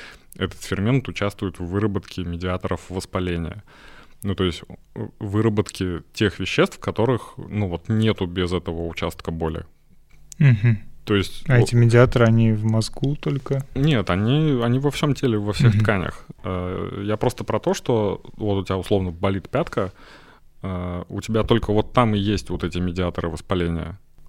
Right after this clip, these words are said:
Speaker 2: Мгм.
Speaker 1: Соответственно, э, ибупрофен попадает, э, через желудок в кровь, кровь в, по всему организму.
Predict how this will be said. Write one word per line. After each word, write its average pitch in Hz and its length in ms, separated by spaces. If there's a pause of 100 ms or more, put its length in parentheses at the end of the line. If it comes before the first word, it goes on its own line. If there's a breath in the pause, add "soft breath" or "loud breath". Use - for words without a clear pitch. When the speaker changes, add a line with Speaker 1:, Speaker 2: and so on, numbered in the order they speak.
Speaker 2:
Мгм. 113 440 (280)
Speaker 1:
Соответственно, 92 760 (120)
э, 90 280 (440)
ибупрофен 107 680
попадает, 95 720
э, 90 420
через 98 300
желудок 101 560
в 92 460
кровь, 156 260 (340)
кровь 95 280 (260)
в, 104 160 (400)
по 117 100
всему 101 340
организму. 90 640